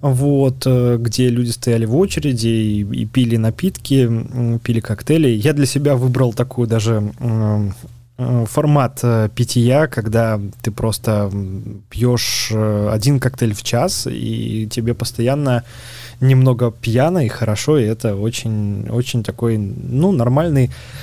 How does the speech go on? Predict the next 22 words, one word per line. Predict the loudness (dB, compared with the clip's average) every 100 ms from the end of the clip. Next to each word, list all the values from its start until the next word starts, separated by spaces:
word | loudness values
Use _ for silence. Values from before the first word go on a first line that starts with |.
| -18 -8 0
а, | 2 2
для | 2 0
свадьбы, | 0 0 0 0 0 0 -2 -12 -20 -10 0
а, | 2 4 2
режим | 4 2 2 2 2 2 -2 -2
выпивки, | 0 2 0 -2 -4 -4
когда | -2 0 2 4 2 0
ты, | -2 0
а, | 0 -2
и | -2 -2
отдыхаешь, | 0 -2 -2 0 0 0 -2
и | -2 -2
не | -2 -2 -2
создаёшь | -2 0 0 0
проблем | -4 -4 -2 -2
другим, | -2 -2 -2 0 0
и, | -2 -4 -8 -8 -6
и | -2
тебе | 0 0
самому | 2 2 4 2
очень | 0 -4
хорошо. | -8 -8 -6 -8 -10